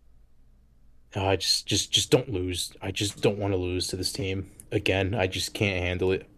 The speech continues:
I was, I was, I was genuinely at my breaking point after they beat us one nil last, uh, last year. I was just su-, I was just super angry with the team. It just really, it genuinely pissed me off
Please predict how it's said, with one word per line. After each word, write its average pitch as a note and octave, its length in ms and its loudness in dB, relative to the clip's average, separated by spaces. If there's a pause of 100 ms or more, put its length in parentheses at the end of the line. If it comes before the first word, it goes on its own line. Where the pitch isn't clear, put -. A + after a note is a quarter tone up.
(800)
I A#2 80 6
was, A#2+ 460 6
I C3 80 8
was, C3 280 6
I C#3 80 8
was C#3 160 10
genuinely C3+ 400 8
at G#2+ 340 2 (100)
my G#2+ 140 4
breaking A2 520 4
point G#2 360 4 (600)
after A#2 240 2
they G#2+ 120 6
beat A2 240 6
us G#2 200 2
one A2 220 4
nil C3 300 6 (520)
last, B2 460 2
uh, G#2+ 260 2
last A#2 340 2
year. D#3 180 4 (1500)
I A2+ 80 4
was B2 120 6
just - 220 2
su-, D3+ 220 10
I B2 80 6
was C#3+ 140 8
just - 160 4
super D3 320 6
angry A#2+ 240 4
with G#2 100 4
the F#2 60 -6
team. G#2 260 2
It F#2+ 60 -2
just F2+ 160 -6
really, A#2 200 2
it A2+ 60 -6
genuinely B2 320 2
pissed - 320 -2
me G2 100 -2
off F#2 380 -2